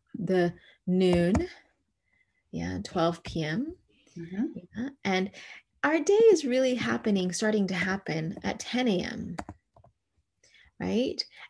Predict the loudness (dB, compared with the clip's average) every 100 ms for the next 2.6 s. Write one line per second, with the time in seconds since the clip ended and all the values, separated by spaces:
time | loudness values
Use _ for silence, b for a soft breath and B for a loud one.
0 | 0 4 6 6 6 4 0 -2 -2 2
1 | 2 0 -4 -8 -18 _ -12 -2 2 2
2 | 2 -4 -4 -6 -6 -8